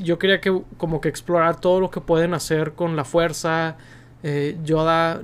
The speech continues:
siento que sacaron como que más ideas de qué puedes hacer con la fuerza y todo. Y si bien ambos usan sus sables, creo que está muy bien balanceado, donde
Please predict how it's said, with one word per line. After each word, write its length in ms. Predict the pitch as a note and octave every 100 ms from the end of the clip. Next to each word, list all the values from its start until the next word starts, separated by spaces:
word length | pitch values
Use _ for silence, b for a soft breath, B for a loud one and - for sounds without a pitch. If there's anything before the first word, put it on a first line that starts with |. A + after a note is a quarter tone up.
| F3
siento 360 | - D3+ F3
que 340 | - D#3+ D#3+ - - - -
sacaron 520 | E3+ D#3+ D#3+ E3 E3+
como 220 | F3+ D#3+
que 80 | D#3+
más 240 | D#3+ C#3 F3+
ideas 280 | E3 E3+ D#3+
de 60 |
qué 120 | -
puedes 280 | - E3+ D3+
hacer 220 | D#3+ D#3+ -
con 160 | E3+
la 80 | D#3
fuerza 440 | - E3 D3+ E3+
y 60 | D3+
todo. 340 | E3 D#3 E3+ B B B B
Y 80 | F3
si 140 | -
bien 280 | E3 F#3+ G3
ambos 300 | G3+ G3 G3
usan 240 | F3 G3 F#3
sus 200 | E3+ -
sables, 520 | D#3 E3+ F3+ F#3 - - - - - - - - - -
creo 220 | D#3 D#3
que 60 | F3+
está 220 | - F3+
muy 220 | E3+ F3
bien 200 | F3 E3+
balanceado, 680 | F3 F3+ E3 - D#3 D#3 E3+
donde 540 | F3 E3 D#3+ D3+ C#3+